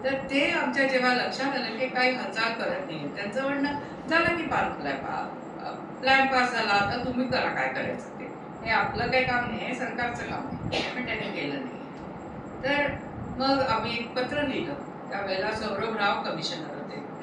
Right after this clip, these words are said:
त्यांना पत्र लिहिलं मी, ते दाखवणार होते पण विचारून नाही मला.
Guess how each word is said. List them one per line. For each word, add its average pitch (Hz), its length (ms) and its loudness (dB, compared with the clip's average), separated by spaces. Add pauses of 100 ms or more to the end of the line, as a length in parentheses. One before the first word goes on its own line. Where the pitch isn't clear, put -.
(340)
त्यांना 208 220 -2
पत्र 247 280 0
लिहिलं 240 300 0
मी, 214 360 -6
ते 214 80 -8
दाखवणार 208 360 0
होते 233 240 -4
पण 196 160 -8
विचारून 196 500 -8
नाही 165 120 -8
मला. 131 120 -6